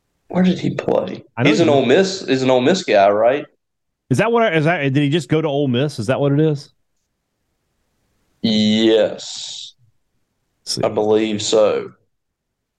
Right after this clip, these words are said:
Speaker 2: Let me find
Speaker 1: I can't. I can't remember where he played, uh, high school ball though.
Speaker 2: Coaches.
Speaker 1: But he, I'm,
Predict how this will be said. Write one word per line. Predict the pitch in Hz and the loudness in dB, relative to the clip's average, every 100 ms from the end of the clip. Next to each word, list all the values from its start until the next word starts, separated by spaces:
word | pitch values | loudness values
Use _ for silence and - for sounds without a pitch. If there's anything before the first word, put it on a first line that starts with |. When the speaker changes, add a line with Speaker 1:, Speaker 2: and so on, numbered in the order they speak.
| _ _ _ _ _ _ _ _ _ - | _ _ _ _ _ _ _ _ _ -6
Speaker 2:
Let | - | -4
me | 85 | -4
find | - 95 | -4 -4
Speaker 1:
I | 113 90 | -4 -6
can't. | - 117 107 - - | -4 -2 0 -2 -2
I | 110 | -2
can't | - - 113 | -4 -2 -2
remember | 110 110 107 107 107 | -2 -2 -2 0 2
where | 107 104 | 2 2
he | 113 | -2
played, | - - 113 110 110 104 - _ _ _ _ _ _ 113 | -10 -2 0 0 -4 -10 -14 _ _ _ _ _ _ 0
uh, | 113 107 | 2 2
high | 123 123 | 0 -2
school | - 107 | -2 -4
ball | 104 104 101 | 0 2 0
though. | 101 90 98 _ _ _ _ _ _ _ _ _ _ _ _ _ | -4 -8 -10 _ _ _ _ _ _ _ _ _ _ _ _ _
Speaker 2:
Coaches. | - - - 151 | -6 -6 -2 -4
Speaker 1:
But | - | 0
he, | 123 113 - - - _ - | -2 -2 -6 -16 -20 _ -8
I'm, | 123 117 | -6 -6